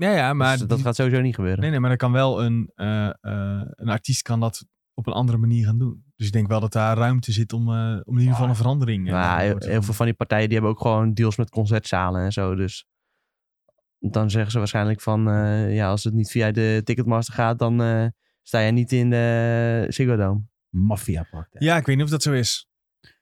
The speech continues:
Speaker 1: Ik weet niet precies hoe die, eh, hoe die wereld,
Speaker 2: Ja.
Speaker 1: eh, helemaal in elkaar
Speaker 2: Dat is
Speaker 1: steekt,
Speaker 2: weer een heel
Speaker 1: maar, eh,
Speaker 2: andere
Speaker 3: Maar ik
Speaker 2: <laughs> dat
Speaker 3: ga
Speaker 2: gaat niet eens over
Speaker 3: sowieso
Speaker 2: games, dus, eh.
Speaker 3: N F T's mogen gewoon gecanceld worden van mij. Ik vind het vreselijk.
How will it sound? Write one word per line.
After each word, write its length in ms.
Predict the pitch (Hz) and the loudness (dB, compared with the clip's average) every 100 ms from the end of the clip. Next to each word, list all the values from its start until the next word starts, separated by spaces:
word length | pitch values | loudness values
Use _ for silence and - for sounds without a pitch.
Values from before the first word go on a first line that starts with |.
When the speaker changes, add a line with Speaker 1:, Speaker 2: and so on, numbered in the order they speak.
| _ | _
Speaker 1:
Ik 140 | 120 | -2
weet 100 | 131 | 2
niet 80 | 131 | 2
precies 260 | 120 127 117 | 0 0 0
hoe 100 | 123 | 2
die, 380 | 127 127 123 120 | 2 2 2 2
eh, 140 | 117 | 2
hoe 100 | 120 | 2
die 120 | 117 | 2
wereld, 300 | 113 120 117 | 0 0 0
Speaker 2:
Ja. 80 | 117 | -2
Speaker 1:
eh, 80 | 117 113 | -2 0
helemaal 300 | 117 117 110 | 0 2 0
in 60 | 104 | -2
elkaar 240 | 107 98 | -2 -2
Speaker 2:
Dat 140 | 101 110 | -2 0
is 60 | |
Speaker 1:
steekt, 140 | 107 104 | 0 2
Speaker 2:
weer 60 | 117 | 2
een 60 | |
heel 100 | 113 | 2
Speaker 1:
maar, 100 | 110 | 2
eh, 60 | 107 98 95 | 2 2 0
Speaker 2:
andere 180 | 98 107 | 2 2
Speaker 3:
Maar 160 | 113 | 2
ik 100 | 147 | 2
Speaker 2:
<laughs> 0 | |
dat 100 | 120 | 2
Speaker 3:
ga 60 | 151 | 2
Speaker 2:
gaat 60 | - | 2
niet 80 | 143 | 2
eens 120 | 139 | 2
over 120 | 143 | 2
Speaker 3:
sowieso 120 | 165 - | 2 0
Speaker 2:
games, 160 | 113 | -2
dus, 180 | 131 131 | -2 0
eh. 180 | 165 - | 2 2
Speaker 3:
N 20 | |
F 40 | - 196 | 2 0
T's 60 | 160 | 2
mogen 320 | 165 160 135 | 2 0 0
gewoon 180 | 123 131 | 0 2
gecanceld 540 | 123 123 95 98 92 90 | 2 2 0 2 0 -2
worden 300 | 90 87 85 | 0 -2 -2
van 120 | 87 | -2
mij. 240 | 90 87 | -2 -4
Ik 160 | 85 98 | -6 -6
vind 240 | - 104 | -4 -4
het 100 | 95 | -2
vreselijk. 460 | 87 - 82 87 | -2 -2 -4 -4